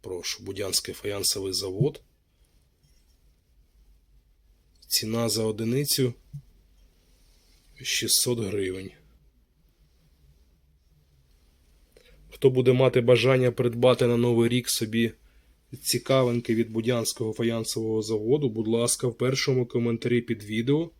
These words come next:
залишу посилання на Telegram-канал. Переходьте за посиланням, підписуйтесь та замовляйте. Ось, будь ласка, можна прив'язати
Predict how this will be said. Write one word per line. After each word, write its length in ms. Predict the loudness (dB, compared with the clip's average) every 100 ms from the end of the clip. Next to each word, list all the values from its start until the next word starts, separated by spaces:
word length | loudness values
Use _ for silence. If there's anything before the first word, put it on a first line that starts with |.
| -20 -20 -20 -20 _ -12
залишу 520 | -4 0 0 0 -2
посилання 580 | -4 -2 0 0 0 0
на 100 | -2
Telegram-канал. 1040 | -4 -4 -2 -2 -2 -2 -2 -2 -4 -6 -10 _ -20 -20 -20 -20 -20 -20 -6
Переходьте 540 | -4 2 0 0 -4
за 140 | -4
посиланням, 840 | -4 -2 -2 -2 -2 -2 -2 -2 -6 -12 -20 -2
підписуйтесь 880 | -2 -2 -2 0 2 0 -2 -4 -2
та 160 | 0
замовляйте. 800 | 2 2 2 0 -2 -6 -10 -14 -20 -20 -20 -20 -20 _ -20 -10
Ось, 240 | -6 -6
будь 140 | -6 -2
ласка, 400 | 0 2 0 -2
можна 420 | -4 -2 -2 -4 -12 -20 -20 _ -20 -16
прив'язати 800 | -6 -4 0 0 2 0 -2 -8